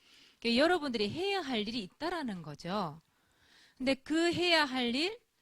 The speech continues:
나에게 맡겨진 일, 그 사명을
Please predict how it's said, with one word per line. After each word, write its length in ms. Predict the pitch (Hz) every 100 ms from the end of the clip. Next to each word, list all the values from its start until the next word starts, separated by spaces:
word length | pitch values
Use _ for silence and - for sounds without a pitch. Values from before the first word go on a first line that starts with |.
| _
나에게 340 | 196 190 214 240
맡겨진 580 | 240 254 247 208 208 202
일, 280 | 277 381 - _ _ _
그 280 | - 262 285
사명을 840 | - 190 208 262 208 208 190